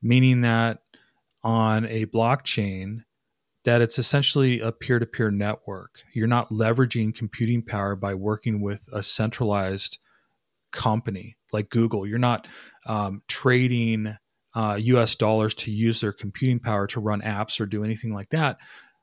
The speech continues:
The computing power is leveraged to a, a peer-to-peer network, and that's what a blockchain is. It's just peer-to-peer computer network, and, uh, keeping things decentralized in that manner.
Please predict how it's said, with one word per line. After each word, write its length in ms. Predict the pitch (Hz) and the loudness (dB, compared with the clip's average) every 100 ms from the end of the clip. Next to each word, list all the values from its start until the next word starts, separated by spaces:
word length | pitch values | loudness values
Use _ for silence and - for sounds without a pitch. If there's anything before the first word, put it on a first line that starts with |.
| _ _ - | _ _ -2
The 240 | 120 110 - | -2 -2 -4
computing 380 | 127 - 170 160 | -6 2 4 4
power 260 | 143 127 | 4 4
is 120 | 113 | 2
leveraged 400 | 110 113 110 113 | 0 0 0 -4
to 200 | - 104 | -4 -4
a, 60 | 98 _ - | -6 _ -14
a 40 | 131 | -12
peer-to-peer 460 | - 135 127 - | 0 0 0 -2
network, 360 | 107 110 107 101 | -2 -2 -4 -4
and 80 | 120 | -4
that's 160 | 120 | -2
what 80 | 143 | -2
a 40 | 113 | 0
blockchain 480 | 101 101 - 95 | 0 -2 -6 -8
is. 320 | 98 95 95 101 | -8 -8 -10 -10
It's 140 | - | -6
just 360 | - 107 - - _ - | -4 -4 -6 -16 _ -6
peer-to-peer 460 | 113 107 - 107 | -4 -4 -2 -4
computer 380 | - - 120 110 | -4 -6 -4 -2
network, 500 | 104 - 107 107 - _ - - - - _ - | -4 -4 -4 -6 -10 _ -20 -20 -20 -20 _ 0
and, 460 | 117 110 110 104 | 2 4 2 2
uh, 440 | 113 107 104 101 110 _ - | 2 2 0 -2 -6 _ -2
keeping 240 | 160 156 | 2 2
things 320 | - 143 135 | 2 2 2
decentralized 880 | - 123 - 147 - 107 98 - - - | 0 -2 0 0 2 0 0 -6 -10 -4
in 120 | 117 | 0
that 240 | 113 - | 0 -2
manner. 440 | 117 143 120 90 | -2 0 0 -4